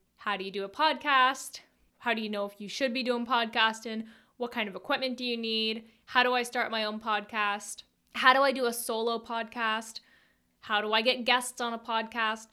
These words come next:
'Cause I knew I wanted to do, like, a solo podcast just because it's just, like,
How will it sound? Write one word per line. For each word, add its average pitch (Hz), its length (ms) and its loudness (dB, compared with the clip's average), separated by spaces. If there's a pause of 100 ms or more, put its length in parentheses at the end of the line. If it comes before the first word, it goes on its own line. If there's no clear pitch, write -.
(160)
'Cause - 220 -6
I 285 100 4
knew 330 160 0
I 523 160 4
wanted 233 360 -2
to 269 100 -8
do, 240 200 -4
like, 240 140 0
a 247 80 -4
solo 254 320 -2
podcast 277 800 -4 (320)
just 277 260 -2
because 240 540 -4
it's 240 200 -6
just, 226 160 -16 (220)
like, 226 200 -8